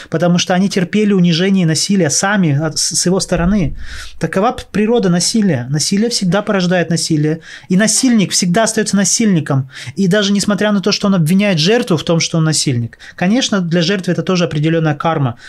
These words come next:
Просто так жертвами насилия не становятся. Но это не оправдывает насильника,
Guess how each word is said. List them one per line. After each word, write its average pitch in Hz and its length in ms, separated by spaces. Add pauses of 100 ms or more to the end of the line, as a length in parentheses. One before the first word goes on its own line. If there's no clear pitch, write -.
(140)
Просто 175 280
так 208 200
жертвами 175 420
насилия 175 400
не 165 80
становятся. 165 640 (640)
Но 175 520 (100)
это 185 220
не 185 100
оправдывает 170 540
насильника, 143 580